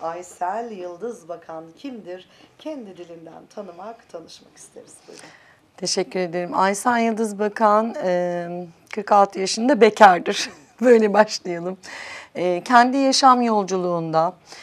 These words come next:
Speaker 2: geçmişte yaşadığı sorunları, blokajları, "Ben bu hayata neden geldim? Bundan daha iyi bir yaşam yok mu? İyi insanlar neden sıkıntılar yaşar? Neden zorluklar yaşar?" diye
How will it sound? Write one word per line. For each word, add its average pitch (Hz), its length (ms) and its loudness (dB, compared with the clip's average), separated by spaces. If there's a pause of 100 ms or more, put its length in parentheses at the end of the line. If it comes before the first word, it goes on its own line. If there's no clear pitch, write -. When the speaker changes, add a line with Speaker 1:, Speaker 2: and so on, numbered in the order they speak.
(220)
Speaker 2:
geçmişte 214 460 -2
yaşadığı 220 480 0
sorunları, 196 760 -2
blokajları, 180 1040 -2 (120)
"Ben 233 180 8
bu 294 80 0
hayata 247 400 4
neden 202 420 2
geldim? 165 520 -2 (500)
Bundan 226 340 2
daha 226 240 2
iyi 214 260 -4
bir 208 120 -2
yaşam 208 520 2
yok 196 280 -4
mu? 170 360 -10
İyi 262 260 2
insanlar 226 600 2
neden 220 300 8
sıkıntılar 190 640 -2
yaşar? 170 480 -4 (440)
Neden 214 360 8
zorluklar 180 640 0
yaşar?" 175 580 -4
diye 233 320 0